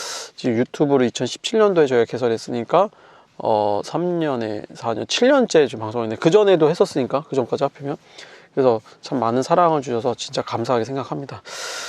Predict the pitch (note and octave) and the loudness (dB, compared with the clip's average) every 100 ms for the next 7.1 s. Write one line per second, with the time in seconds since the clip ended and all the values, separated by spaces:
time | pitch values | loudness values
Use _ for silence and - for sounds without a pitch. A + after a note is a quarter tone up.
0 | - - F#3+ F3+ F#3+ G#3 A3 A#3 F#3 - | -14 2 6 8 8 8 8 6 2 2
1 | C4+ D#4 - B3 G#3+ F3 G#3 F3+ A#3 D#3+ | 4 4 4 2 2 6 6 6 4 0
2 | C#3+ D3+ F3 E3 E3 C3 C#3 G3 F#3+ E3 | 4 6 6 6 6 4 4 4 4 4
3 | C3 B2+ - C#3+ F#3+ F3+ D#3 C#3+ F#3+ - | 4 2 4 2 4 6 4 4 2 2
4 | D#3+ - C3+ B2+ C3 - B2 C3 B2 C#3+ | 0 2 2 2 0 -2 0 2 2 -4
5 | E3 - E3+ - C#3+ C3+ B2+ - E3+ G3+ | -12 -14 -6 -2 0 -2 -4 -4 -4 -4
6 | - A2+ A2 - A#2+ A#2 F#3 F3 B2 - | -2 2 0 0 -2 2 2 2 -2 -6